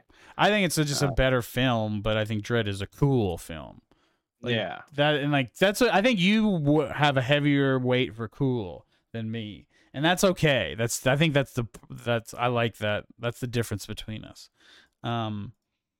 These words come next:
Speaker 1: and, uh, and Kingsman, Suicide Squad, they're all cool also. Um, but I think Zola is a, is a well-made film. So I don't know. I think it's in that mix though. They're all around each other.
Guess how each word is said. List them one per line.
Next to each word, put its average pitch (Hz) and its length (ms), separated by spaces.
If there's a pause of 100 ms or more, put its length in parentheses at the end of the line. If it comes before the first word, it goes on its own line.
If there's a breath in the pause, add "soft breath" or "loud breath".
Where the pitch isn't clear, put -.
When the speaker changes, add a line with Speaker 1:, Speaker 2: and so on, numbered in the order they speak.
(1120)
Speaker 1:
and, 131 460
uh, 113 460
and 127 100
Kingsman, 202 560
Suicide 175 500
Squad, 147 560
they're 139 220
all 131 140
cool 131 480
also. 104 600 (680)
Um, 110 500
but 120 140
I 117 80
think 117 160
Zola 110 480
is 104 160
a, 101 120 (280)
is 110 120
a 104 100
well-made 104 680
film. 98 440 (280 soft breath)
So 208 140
I 214 80
don't 165 80
know. 127 80
I 160 100
think 214 180
it's 180 140
in 160 80
that 135 180
mix 110 280
though. 80 280 (440)
They're 127 120
all 127 180
around 117 340
each 101 180
other. 87 320